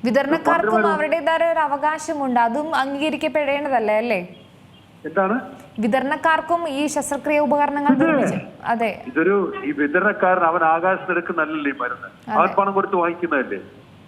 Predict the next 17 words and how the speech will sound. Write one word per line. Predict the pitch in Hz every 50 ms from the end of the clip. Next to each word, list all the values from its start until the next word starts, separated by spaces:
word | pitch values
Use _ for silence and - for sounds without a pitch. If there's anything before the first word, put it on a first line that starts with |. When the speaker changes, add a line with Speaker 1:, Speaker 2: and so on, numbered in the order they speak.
| - - -
Speaker 2:
ഗവൺമെന്റ് | 147 147 160 175 - 196 202 196 190
അവരുമായിട്ടൊരു | 180 185 185 185 185 190 190 190 185 190 180 180
ഒത്തുതീർപ്പ്, | 185 180 170 147 - 190 185 185 190 - 190
ഒരു | 185 160 160 165 160 165 160 160 151
എഗ്രിമെന്റ് | 139 147 175 185 190 196 190 202
പുറത്താണ് | 185 196 185 - 190 190 196 202 202 202
മരുന്ന് | 208 214 220 226
കൊടുക്കുന്നത്. | 214 196 190 - 165 139 117 - - - - - - - - - - - - - - 113
അവ-, | 123 143
അത് | 151 156 - 196
ബ്രീച്ച് | 196 185 208 233 233 226
ചെയ്യില്ല, | 240 214 170 147 165
അത്, | 160 175 190 185 - - - - - - -
അതിനെ | - 180 196 202 190 185 -
ലംഘിക്കുകയല്ലേ? | 190 196 - 226 214 - 175 143 123 107 104 98 - - - - - - - - - - - - - -
ഇവർക്ക് | 131 143 170 190 185 - 208 196 185 196 - - - - - - - - - - 117
ഒരു | 123 143 143 135